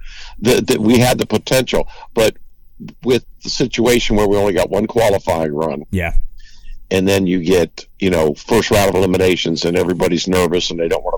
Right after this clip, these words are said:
Speaker 1: throw something out there and have a problem with it, you know, not get down the track. Um, if we'd had more runs there, you'd have seen the E Ts just get better and better.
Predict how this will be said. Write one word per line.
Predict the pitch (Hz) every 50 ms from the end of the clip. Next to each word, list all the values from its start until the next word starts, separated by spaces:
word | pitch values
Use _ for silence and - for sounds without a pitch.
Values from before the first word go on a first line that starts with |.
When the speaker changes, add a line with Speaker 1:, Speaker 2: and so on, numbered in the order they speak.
| - - -
Speaker 1:
throw | - 87 90 92 87 82 82 - -
something | - - 90 82 80 80
out | 92 87 82 - -
there | - 87 85 82 85
and | 82 73 76
have | 82 87 -
a | 78
problem | - - 87 90 85 82 82 73 73
with | 76 71 -
it, | 82 - -
you | - 85 82
know, | 78 82
not | 85 82 -
get | - - -
down | 82 78 73 -
the | -
track. | - - 92 110 98 - - - - - - - - - - - - - - -
Um, | - 95 87 85 80 76 - - - - - - - - - -
if | - 98 104
we'd | 127 147 143
had | 123 131 131 123
more | 110 120 127 120 104
runs | 104 110 117 127 127 131 120 - - - - - -
there, | 113 123 123 127 127 120 117 - - - -
you'd | 110 110 110 117 107
have | 107 104
seen | - - 127 107 107 104 101 98
the | 90 95 - 113
E | 110 104
Ts | - - - 101 95 -
just | - 92 - -
get | - 85 73
better | - 101 92 82 85 - -
and | 78 76
better. | 71 87 82 65 62